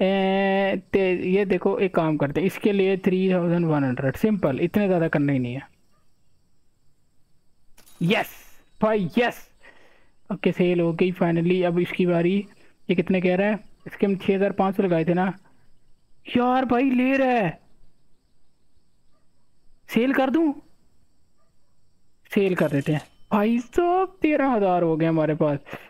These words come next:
तो भाई, finally हमारे पास तेरह हज़ार हो गए और अभी हमारे पास time है, तो अभी हम जाके देख सकते हैं। ऑफिस खुला भी रहता है, इतना कोई issue नहीं है।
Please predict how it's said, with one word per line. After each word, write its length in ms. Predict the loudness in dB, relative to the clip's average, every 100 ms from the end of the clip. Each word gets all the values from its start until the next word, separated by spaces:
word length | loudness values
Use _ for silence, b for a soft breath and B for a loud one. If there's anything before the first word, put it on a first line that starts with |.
| B -18 -4
तो 100 | 0
भाई, 180 | 0 0
finally 400 | -2 0 0 0
हमारे 220 | 0 0
पास 140 | -2 -4 _ -10 -2
तेरह 240 | 0 0
हज़ार 300 | 0 0 0
हो 140 | -2
गए 120 | 0 0
और 120 | 0
अभी 160 | 0
हमारे 220 | 0 0 0
पास 160 | -4 -2
time 320 | -2 0 0
है, 220 | 0 0
तो 120 | 0 0
अभी 140 | 0
हम 120 | 0
जाके 440 | 0 0 0 -2 -2
देख 500 | -6 _ -2 -2 -2
सकते 400 | -8 -4 -2 0
हैं। 260 | 0 -2 -4 B B _ -2
ऑफिस 240 | 0 0
खुला 200 | 0 0
भी 120 | 0 0
रहता 160 | 0
है, 40 | 0
इतना 140 | 0
कोई 140 | 0
issue 160 | 0 0
नहीं 160 | 0 0
है। 220 | 0